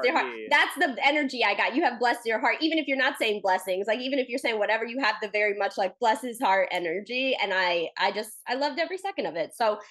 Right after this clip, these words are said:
Speaker 1: it's exciting to know that you have another film special in post on the way. And so I assume right now you're working on coming up with the next one after that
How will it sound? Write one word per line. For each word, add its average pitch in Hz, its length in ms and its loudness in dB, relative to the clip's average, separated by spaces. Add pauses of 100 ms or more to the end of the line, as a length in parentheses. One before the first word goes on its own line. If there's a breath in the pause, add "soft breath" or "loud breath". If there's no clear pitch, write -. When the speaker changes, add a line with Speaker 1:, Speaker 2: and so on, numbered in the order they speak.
(140)
Speaker 1:
it's 254 160 0
exciting 277 540 0
to 320 100 -6
know 233 180 0
that 208 160 -2
you 226 140 -8
have 196 320 0
another 269 440 0
film 190 360 -2
special 180 720 0 (260 loud breath)
in 269 260 2
post 190 680 0
on 202 220 2
the 214 80 -2
way. 165 500 0 (200 loud breath)
And 220 140 -4
so 269 100 0
I 233 100 4 (180)
assume 302 340 -2
right 233 160 0
now 240 220 0
you're 208 240 -4
working 202 360 -4
on 185 480 0 (300)
coming 196 240 -2
up 190 120 -4
with 208 100 -8
the 202 80 -2
next 196 280 -4
one 196 140 -4
after 226 300 -4
that 277 300 -2